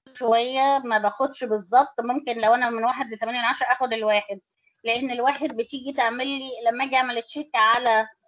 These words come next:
الاب ليفت عند القطاع ده، بت-، بتخلي المواضيع، بتخلي الم-، آه، القطاع سيف أكتر. لما باخد، آه، تمانية من عشرة ممكن أضطر أزود، فخليني آخد واحد من الأول،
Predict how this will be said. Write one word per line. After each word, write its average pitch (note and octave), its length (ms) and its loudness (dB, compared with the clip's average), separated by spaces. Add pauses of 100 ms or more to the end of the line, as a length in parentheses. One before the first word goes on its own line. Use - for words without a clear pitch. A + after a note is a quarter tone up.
(160)
الاب A3+ 300 6
ليفت C4+ 260 -4
عند A3 240 0
القطاع C4 440 4
ده، D#4 300 4 (100)
بت-، A#3 300 -4
بتخلي A#3+ 600 -4
المواضيع، A#3 680 2
بتخلي A#3+ 440 -2
الم-، A#3 140 -4
آه، G#3+ 280 -2 (100)
القطاع A#3 440 0
سيف B3 360 -8
أكتر. G3+ 260 -8 (380)
لما A3 220 4
باخد، C#4+ 280 2 (220)
آه، A3+ 420 -2
تمانية C4 320 -4
من C4 60 -2
عشرة D4 420 2
ممكن C4+ 600 2
أضطر C4 380 2
أزود، G#3+ 480 2
فخليني B3 560 -2
آخد C#4+ 220 -4
واحد C4+ 320 -2
من G#3+ 140 -6
الأول، D#4+ 500 4